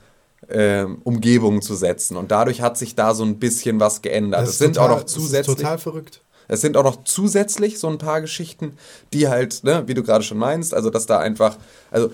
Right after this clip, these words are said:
Speaker 1: ich glaube, du hast gerade im Startgebiet hast du einen N P C, den du eigentlich erst viel später im Spiel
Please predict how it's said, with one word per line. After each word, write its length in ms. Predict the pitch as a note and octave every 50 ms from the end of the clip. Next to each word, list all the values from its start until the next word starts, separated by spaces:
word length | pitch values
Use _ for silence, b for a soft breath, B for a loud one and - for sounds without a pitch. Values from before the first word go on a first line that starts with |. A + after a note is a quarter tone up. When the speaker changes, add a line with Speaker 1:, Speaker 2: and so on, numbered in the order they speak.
| B B -
Speaker 1:
ich 100 | G#2+ G#2+
glaube, 220 | - C3 C#3+ C#3+
du 80 | C#3+ C3
hast 160 | B2 A#2 -
gerade 180 | - A#2 A2 G2+
im 60 | G2+
Startgebiet 640 | - - B2+ B2 C#3 - - C3+ A2 B2 B2 A#2+
hast 260 | B2 A#2+ A#2 A#2+ - C3
du 140 | A2 A2 - - - - - -
einen 400 | - A2 A#2 C3 C#3 C#3 C3+ B2+
N 280 | - - - B2+ D3 C#3+
P 180 | C#3+ D3+ C#3+ C#3+
C, 300 | - - D3 C#3+ C3+ B2+
den 180 | C3+ C3 B2
du 100 | B2 A#2+
eigentlich 400 | G2+ A#2+ C3+ C#3+ C#3 B2+ - -
erst 280 | - B2 B2 B2 - -
viel 160 | C#3 B2+ A#2+
später 420 | - - C#3 C3+ C3 C#3 C3+ A2
im 140 | G#2 A#2 A2
Spiel 640 | - - - - - B2+ B2+ B2 A#2 A2+ A2+ A2